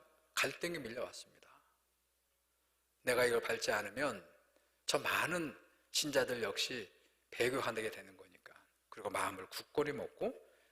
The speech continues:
그 찌그러지-, 일그러진 예수님의 동판 얼굴을 밟으려고 하는 순간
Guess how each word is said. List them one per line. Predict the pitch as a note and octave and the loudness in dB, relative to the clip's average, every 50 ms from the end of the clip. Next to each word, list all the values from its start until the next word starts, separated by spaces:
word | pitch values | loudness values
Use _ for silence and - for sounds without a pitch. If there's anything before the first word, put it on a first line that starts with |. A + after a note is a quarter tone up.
| _ - | _ -12
그 | - - | -8 -4
찌그러지-, | - - E3+ F3+ - E3+ D3+ D3 C#3 - - - - - C#3 | -2 -2 -2 2 4 4 4 4 2 -2 -4 -8 -8 -6 -4
일그러진 | C#3 C#3 B2+ C#3 D#3 E3 - E3+ C3+ B2+ A2 A2+ B2 B2+ C#3+ - _ _ _ _ | -4 -4 -4 -2 -2 0 2 2 2 2 2 0 -2 -8 -8 -12 _ _ _ _
예수님의 | - A2 - - A#2 G#2 G2+ G2 G2+ G2+ G2 - - - _ | -2 -2 -2 -2 -2 -6 -10 -14 -16 -14 -14 -14 -16 -18 _
동판 | - - G#2 G2+ - - G#2 G2 | -20 -20 -20 -20 -18 -16 -16 -16
얼굴을 | F#2 F2+ F2+ - F#2+ A#2 A#2+ A2+ - - - - _ _ - | -16 -16 -14 -8 -4 -4 -4 -4 -6 -10 -18 -20 _ _ 2
밟으려고 | - - A2 A2+ C3+ - - C#3+ C#3+ C#3 C3 A#2+ A2+ - A#2+ | 4 4 4 4 4 2 2 2 2 4 4 2 4 2 2
하는 | A2+ - A2+ G#2 G2 F#2+ F#2 F2 | 0 0 0 -4 -6 -8 -12 -12
순간 | - - - - F3 E3+ C#3+ A2+ - - - | -14 -12 -8 -4 -4 -2 -2 -2 -4 -6 -10